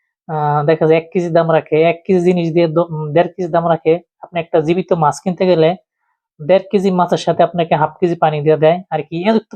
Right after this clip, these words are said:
পরিমাণ চালাকেরা। আপনি যখন মলদোয়াতে আসবেন, আপনারা নিজেই দেখতে পারবেন যে মলদোয়ানটা কেমন। আমাদের বাংলাদেশিদেরকে দিনে দুধ করে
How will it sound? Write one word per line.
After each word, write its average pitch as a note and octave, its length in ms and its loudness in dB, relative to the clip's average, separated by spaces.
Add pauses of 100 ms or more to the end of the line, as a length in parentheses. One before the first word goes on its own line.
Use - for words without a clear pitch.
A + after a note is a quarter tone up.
পরিমাণ G3+ 320 0
চালাকেরা। D3 500 0
আপনি - 300 -8
যখন E3+ 240 -2
মলদোয়াতে F#3 400 0
আসবেন, D#3+ 360 0
আপনারা E3+ 240 -2
নিজেই E3+ 280 0
দেখতে E3 260 -4
পারবেন D#3 280 0 (400)
যে D#3+ 80 0
মলদোয়ানটা E3 480 0
কেমন। C#3 320 -4 (540)
আমাদের F3 260 -2
বাংলাদেশিদেরকে F3 720 0
দিনে F#3+ 280 2
দুধ F#3 220 0
করে D#3+ 160 2